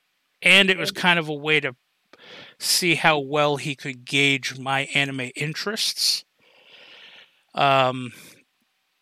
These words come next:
you know, I've watched quite a few shit shows, and, like, I just, the ones that I just knew, okay, I'm not gonna get into it.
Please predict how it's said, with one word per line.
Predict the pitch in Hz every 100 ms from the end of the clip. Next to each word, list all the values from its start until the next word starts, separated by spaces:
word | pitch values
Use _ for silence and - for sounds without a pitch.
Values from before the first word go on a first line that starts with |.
| _ - -
you | 160
know, | 156
I've | 151 156
watched | 208 226 -
quite | - 214
a | 190
few | 208 202
shit | - - 214
shows, | - 143 123 117 - - -
and, | 160 147 135
like, | 135 135 135
I | 143
just, | 143 143 -
the | 156 151
ones | 156 165 156
that | 151
I | 147
just | 135 151 -
knew, | 139 143 147 143
okay, | 139 - 143
I'm | 131 131
not | 135
gonna | 139 135
get | 139 156
into | 160 - 117
it. | 117